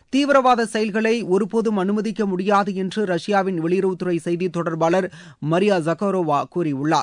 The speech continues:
தீவிரவாதத்தை ஒடுக்குவதற்கு உலகளாவிய ஒத்துழைப்பு அவசியமாகிறது என்றும் அவர் தெரிவித்துள்ளார். தீவிரவாதத்திற்கு எதிரான நிலைப்பாட்டில் உறுதியுடன் உள்ளதாக கூறியுள்ள ஜப்பான்,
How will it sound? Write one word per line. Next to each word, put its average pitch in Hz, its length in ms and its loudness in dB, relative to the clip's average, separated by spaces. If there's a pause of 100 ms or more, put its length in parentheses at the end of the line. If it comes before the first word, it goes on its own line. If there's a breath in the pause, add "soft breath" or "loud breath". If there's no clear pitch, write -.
(400 soft breath)
தீவிரவாதத்தை 247 720 4
ஒடுக்குவதற்கு 208 640 0
உலகளாவிய 208 680 2
ஒத்துழைப்பு 202 580 0
அவசியமாகிறது 185 840 -4
என்றும் 156 440 -6
அவர் 156 260 -2
தெரிவித்துள்ளார். 135 760 -4 (360 loud breath)
தீவிரவாதத்திற்கு 202 880 0
எதிரான 185 400 2
நிலைப்பாட்டில் 180 640 -2
உறுதியுடன் 196 560 0
உள்ளதாக 175 540 -2
கூறியுள்ள 175 400 0
ஜப்பான், 151 500 -2